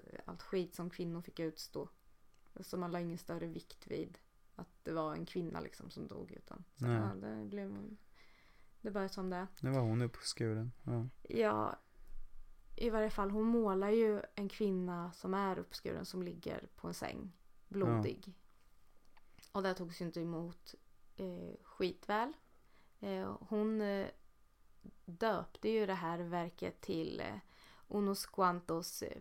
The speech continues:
Speaker 1: piquietos, som betyder bara några rispor. För det var så han beskrev det. Han, mannen som mördade den här kvinnan,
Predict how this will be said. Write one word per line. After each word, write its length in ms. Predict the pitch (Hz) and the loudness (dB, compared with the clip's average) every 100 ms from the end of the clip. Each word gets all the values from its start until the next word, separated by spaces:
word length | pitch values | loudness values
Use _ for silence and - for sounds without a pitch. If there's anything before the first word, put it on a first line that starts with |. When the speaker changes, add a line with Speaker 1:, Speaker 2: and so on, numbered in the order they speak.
| - - | -10 -6
Speaker 1:
piquietos, 880 | 185 - 156 - - - - - - - _ - - | -4 -2 -4 -4 -10 -8 -12 -14 -16 -20 _ -20 -16
som 240 | - 185 175 | -2 -2 0
betyder 760 | 180 185 160 156 98 90 - - - _ | -2 0 0 0 0 -2 -4 -12 -20 _
bara 400 | 190 190 185 175 | 0 4 6 6
några 280 | 170 170 165 | 2 0 0
rispor. 640 | 185 190 - - 196 226 - _ - | -2 -6 -8 -2 -2 -2 -8 _ -20
För 180 | - 208 | -8 -2
det 100 | 190 | 0
var 140 | 180 190 | 0 -2
så 320 | - 202 185 | 0 4 4
han 420 | 175 196 185 175 | 4 4 4 2
beskrev 500 | 165 185 - 165 165 | -2 -6 -4 -2 -2
det. 180 | 180 - - - - | -2 -6 -8 -16 2
Han, 240 | 214 214 | 4 6
mannen 340 | 190 180 185 185 | 6 6 4 2
som 140 | 185 | 4
mördade 760 | 190 180 175 180 196 185 175 - | 4 4 2 2 4 4 4 0
den 140 | 180 | -2
här 100 | 175 | -4
kvinnan, 760 | - 185 175 175 170 165 175 | 0 0 2 2 2 0 -2